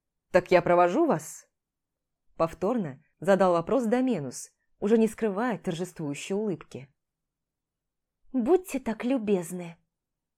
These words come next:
прошипела Летиция и с раздражением приняла протянутую руку. Мошенница рассудила, что в коридоре еще появится возможность скрыться, если судьба сегодня будет на ее стороне.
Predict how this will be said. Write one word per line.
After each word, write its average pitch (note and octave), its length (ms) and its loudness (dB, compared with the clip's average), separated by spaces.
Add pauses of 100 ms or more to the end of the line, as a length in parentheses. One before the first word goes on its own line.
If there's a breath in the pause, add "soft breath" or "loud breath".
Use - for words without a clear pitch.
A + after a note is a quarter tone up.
(380)
прошипела G#3 480 0
Летиция F3 640 -2 (220 loud breath)
и C4+ 80 -6
с - 80 -6
раздражением A3+ 680 2
приняла F#3+ 380 -2
протянутую G#3 600 -4
руку. D3 400 -8 (640)
Мошенница G#3 640 -6
рассудила, D#3+ 560 -8 (240 soft breath)
что - 180 -10
в - 60 -16
коридоре A#3 380 -2
еще G#3 200 -6
появится B3 540 -4
возможность A3 560 -2
скрыться, D#3+ 560 -6 (420)
если F#3+ 220 -2
судьба E3+ 340 -4
сегодня A#3+ 400 -4
будет A3+ 460 -4
на A#3+ 60 -2
ее F3+ 200 -2
стороне. F3 500 -8